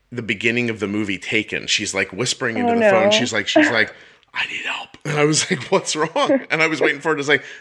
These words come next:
Speaker 1: "They've taken me." And I was, I was like, I said, "What, what, what happened?" You know, and she goes, "Uh, we have to change my, my, my, my C G M." And I was like, "Okay." She goes, "Mom does not know what she's doing." And, <laughs> and she was like, she's in a panic.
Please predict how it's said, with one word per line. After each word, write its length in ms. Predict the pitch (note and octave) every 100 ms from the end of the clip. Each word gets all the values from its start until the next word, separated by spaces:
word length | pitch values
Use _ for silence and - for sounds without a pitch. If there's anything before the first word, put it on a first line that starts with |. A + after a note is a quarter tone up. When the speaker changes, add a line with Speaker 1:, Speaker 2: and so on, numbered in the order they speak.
| -
Speaker 1:
"They've 140 | -
taken 300 | - C3+ G#2+
me." 140 | G1+ - E3 D#3
And 120 | D3
I 80 | D#3
was, 100 | D#3
I 140 | D#3+ D#3
was 260 | D#3 D3+
like, 120 | D3+
I 80 | D3+
said, 180 | D#3 E3+
"What, 160 | G3+ E3
what, 160 | F3+
what 140 | E3+ D#3+
happened?" 340 | F3 G#3 D#3
You 60 | B2
know, 80 |
and 80 | C3+
she 80 | B2+
goes, 180 | B2+ B2 - - - - -
"Uh, 280 | B2 A2+ A2+
we 80 | -
have 200 | - -
to 60 | -
change 320 | - A#2 A#2
my, 140 | F#2+ -
my, 240 | - A#2+ -
my, 260 | G#2 F#2 - _
my 160 | G2+ F#2
C 180 | - A2
G 140 | F2+
M." 180 | E2 G#1+
And 80 | G2+
I 40 |
was 100 | A2
like, 200 | A2 - -
"Okay." 300 | B2+ G2+ A#2
She 160 | -
goes, 120 | F#2 - - - -
"Mom 200 | B3+ C4+
does 180 | D4 -
not 200 | A#3+ D4+
know 120 | D#4
what 160 | D4+ D4+
she's 240 | - B3+
doing." 420 | - D4+ D#4+ C#4+ - F3+ F3+ C4+
And, 220 | F#3+ G3+
<laughs> 0 |
and 320 | D#4 F4+ A#3 -
she 220 | - G3
was 240 | G3+ -
like, 180 | A3 D#3+
she's 240 | - C4
in 100 | A#3+
a 60 | B3+
panic. 540 | A#3+ C4+ E3 F#3 F3